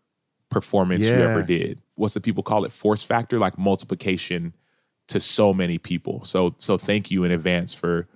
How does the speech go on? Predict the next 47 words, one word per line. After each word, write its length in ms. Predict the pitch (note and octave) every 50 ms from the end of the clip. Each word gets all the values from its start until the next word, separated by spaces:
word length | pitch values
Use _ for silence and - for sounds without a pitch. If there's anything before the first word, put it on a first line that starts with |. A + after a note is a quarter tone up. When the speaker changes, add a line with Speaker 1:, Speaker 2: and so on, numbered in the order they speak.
| _ _ _ _ _
Speaker 1:
for 180 | _ - - F#2
doing 240 | F2 G2 F#2 E2+ D#2+
that. 120 | E2 D#2+ E2
That 140 | G2+ G2+
has 140 | G2 F#2+ E2
nothing 200 | G2+ F#2 - G#2
to 80 | F#2+ F#2
do 140 | F2+ F#2 F2+
with 260 | F2+ F2 - - - -
what 200 | - G2 F#2+ D#2
you 100 | D#2 F2
do. 240 | E2 D#2+ G2 F#2 F2
It 80 | - -
has 120 | F#2 - -
everything 320 | E2 F2+ E2+ - F#2+ F#2
to 60 | E2+
do 120 | D#2+ F2 E2+
with 180 | E2+ D#2 -
Speaker 2:
Man. 300 | G#2+ A2 A2 G#2+ F#2 G#2
Speaker 1:
who 60 | E2+
you 60 | F2 F2
are. 140 | F2 E2+ E2
God 200 | - F#2+ F2+ F2
made 180 | F2+ F2+ E2+
you 80 | E2+ F2
as, 120 | E2+ E2
like, 120 | F2+ F2 -
a 60 | -
shepherd. 460 | - - - - A2+ - - E2+ E2+
You're 80 | F#2+ G#2+
like 120 | B2 B2+
a 40 | B2+
shepherd, 440 | A#2+ - D#3 C3+ - - F2 - C3 - _ _ _ _ _ _ _ _
right? 300 | - F#2 G2+ G#2 G#2+ - - -
Like, 220 | F#2 F2+ F2+ -
you're 80 | G2 G#2
like 100 | G2+ F2+
a 60 | E2+
shepherd. 460 | - - - D#2+ - - - - - - _
Speaker 2:
Thank 300 | - B2 B2+ B2+ A#2 -
you, 60 | G#2+
Sam. 540 | F#2+ - - A2 G2+ G2+ G2+ G2 F#2+ G2 - -
That's 240 | A2 G#2+ A2+ A2+ B2
an 80 | A#2+
encouragement 680 | A2+ G#2+ F#2+ - B2 A#2 A2+ A2 G2+ G#2 G#2+ G2+ F#2 -
that, 320 | G#2 G2+ G2 F#2+ - -
uh, 320 | G#2 G2+ G2 F#2+ F#2+ F#2